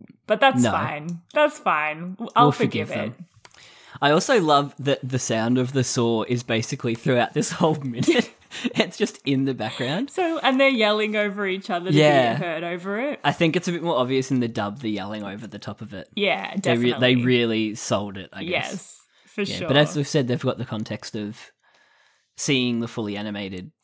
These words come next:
Speaker 1: Exactly,
Speaker 2: piece.
Speaker 1: and hearing the back, they're hearing how loud the saw is, you know,
Speaker 2: Yeah.
Speaker 1: like the,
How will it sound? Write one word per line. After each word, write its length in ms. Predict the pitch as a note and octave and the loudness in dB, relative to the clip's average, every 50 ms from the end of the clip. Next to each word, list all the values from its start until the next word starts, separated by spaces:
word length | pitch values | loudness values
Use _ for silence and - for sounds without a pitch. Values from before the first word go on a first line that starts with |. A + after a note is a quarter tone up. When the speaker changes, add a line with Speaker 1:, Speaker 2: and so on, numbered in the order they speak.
| _ _ _ - - - - _ | _ _ _ -20 -20 -20 -14 _
Speaker 1:
Exactly, 540 | - A#3+ C4 D#4+ E4 E4 E4 - - A#3+ G#3+ | -8 -2 2 4 2 2 2 0 -2 0 0
Speaker 2:
piece. 180 | F3+ E3+ - - | 0 0 0 0
Speaker 1:
and 120 | F#3+ G#3 | 0 0
hearing 440 | G#3 G#3 G#3 G#3 G#3 G3+ G3+ G3+ F#3+ | -2 -2 -2 -2 -2 -2 -2 -2 -2
the 160 | G3 F#3 E3+ - _ _ _ | -4 -4 -6 -10 _ _ _
back, 340 | C4+ C4+ - - - - - - - | 0 0 0 0 -12 -18 -18 -6 0
they're 120 | A3+ A3 | 0 0
hearing 480 | G#3+ A3 - B3 A#3+ A#3+ A3+ A#3 A3+ A3+ | 0 -2 -4 0 0 2 2 2 0 -2
how 220 | A#3 G#3 G3 G3 | 0 0 0 0
loud 320 | F#3 F#3 F3+ F#3 F#3+ F#3 | 0 0 0 0 0 -2
the 100 | E3+ G3 | -4 -6
saw 320 | F#3+ - - F#3 F#3 G#3 G#3+ | -6 -4 -4 -4 -4 -2 -4
is, 480 | F3 - - - - - - E3 - | -4 -6 -8 -10 -12 -12 -10 -8 -6
you 80 | F3 E3+ | -6 -6
know, 140 | E3 E3 E3+ | -6 -6 -4
Speaker 2:
Yeah. 80 | G3+ | -2
Speaker 1:
like 300 | - E3 D#3+ F3 E3+ - | -2 -2 -2 -4 -4 -8
the, 500 | - F3+ E3+ E3 E3 D3+ D3 - - - | -6 -4 -2 -2 -2 -4 -6 -10 -10 -14